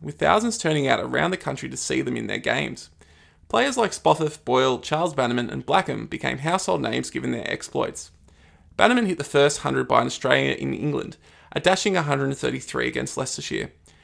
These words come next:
Spofforth lived up to his nickname with outstanding displays of fast bowling. Boyle backed up his bowling with almost suicidal fielding, standing close to the wicket to catch edges drawn by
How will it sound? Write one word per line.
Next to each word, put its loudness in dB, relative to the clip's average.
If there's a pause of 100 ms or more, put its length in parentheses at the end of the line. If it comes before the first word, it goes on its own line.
(260)
Spofforth 4
lived 2
up 2
to -6
his -4
nickname -2
with -2
outstanding 0
displays -2
of -10
fast 0
bowling. 2 (480)
Boyle 12
backed 4
up 0
his -6
bowling 4
with -4
almost 0
suicidal 2
fielding, -6
standing 0
close 2
to -8
the 0
wicket -6
to -14
catch -4
edges -2
drawn 4
by 2